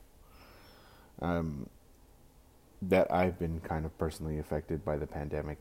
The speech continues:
and it's been a, it's been a blessing, it's been a curse, it's caused me great suffering, and it's caused me great pleasure as well. The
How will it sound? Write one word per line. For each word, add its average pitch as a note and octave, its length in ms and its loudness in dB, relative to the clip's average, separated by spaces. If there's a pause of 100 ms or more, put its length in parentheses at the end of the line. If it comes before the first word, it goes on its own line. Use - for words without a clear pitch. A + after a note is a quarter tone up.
and C#2+ 240 -8
it's - 280 -10
been D#2 440 -4
a, D2+ 320 -4 (2750)
it's F#2+ 140 -2
been G2 220 6
a F2+ 120 2 (460)
blessing, G2+ 920 6 (520)
it's E2 340 0
been E2 220 -2
a D#2 80 -2 (140)
curse, - 680 0
it's - 440 -8 (1000)
caused F2 340 4
me D#2+ 140 -2
great E2 300 4
suffering, A2 520 4 (180)
and D#2+ 120 -4
it's - 160 -8
caused D#2+ 380 -2
me D2+ 220 -4
great D#2 320 -4 (720)
pleasure D#2 460 -2
as D2 160 -6
well. D2 300 -8 (1400)
The E2 460 4